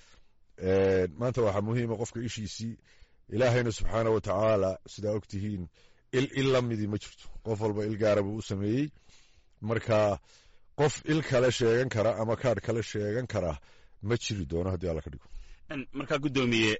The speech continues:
Speaker 2: en, hadday dadku sii fahmaan, tusaale ahaan berigii hore markaad, en, en, habkaa baadhista casriga ama xog, xog diiwaangelinta xogta qofka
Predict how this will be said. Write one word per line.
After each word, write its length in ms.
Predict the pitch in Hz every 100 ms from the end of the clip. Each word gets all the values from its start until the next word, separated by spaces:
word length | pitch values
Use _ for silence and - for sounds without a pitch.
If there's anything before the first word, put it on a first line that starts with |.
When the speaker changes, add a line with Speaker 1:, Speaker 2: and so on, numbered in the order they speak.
| -
Speaker 2:
en, 340 | 123 107 107 -
hadday 200 | 120 151
dadku 240 | 143 -
sii 160 | 120 151
fahmaan, 340 | - 120 131
tusaale 300 | 117 - 110 110
ahaan 160 | 131
berigii 200 | 131 127 120
hore 160 | 123
markaad, 280 | 127 113 101 - - - -
en, 220 | 117 110 - - - -
en, 340 | - 113 104 104
habkaa 380 | 139 - 139
baadhista 420 | 113 107 127 - 104
casriga 400 | 123 - 113 120
ama 240 | 117 123
xog, 260 | - 113 101 -
xog 260 | 92 113 -
diiwaangelinta 680 | 87 101 110 101 117 123 123
xogta 320 | 127 101 101 87
qofka 320 | 113 -